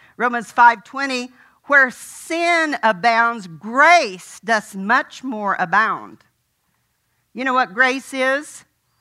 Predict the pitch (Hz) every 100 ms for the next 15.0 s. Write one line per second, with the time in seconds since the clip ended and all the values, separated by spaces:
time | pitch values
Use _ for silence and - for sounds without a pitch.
0 | _ _ - 160 277 302 - 226 185 160
1 | 247 320 339 339 247 254 233 202 226 202
2 | 247 311 339 302 247 254 233 220 208 180
3 | 165 180 - _ _ - 269 269 285 302
4 | 302 277 - - 175 214 202 196 _ -
5 | - 320 311 233 196 208 - 196 165 262
6 | 233 226 214 208 185 247 269 - 214 190
7 | 175 202 190 170 190 208 170 170 180 175
8 | 165 156 160 151 147 139 _ _ _ _
9 | _ _ _ _ _ _ _ _ _ _
10 | _ _ _ _ 262 - 269 311 349 381
11 | 370 - 359 320 277 277 262 214 208 285
12 | 269 233 262 302 311 277 285 277 277 262
13 | 226 226 - 226 220 190 214 196 180 240
14 | 330 311 233 190 196 190 190 185 185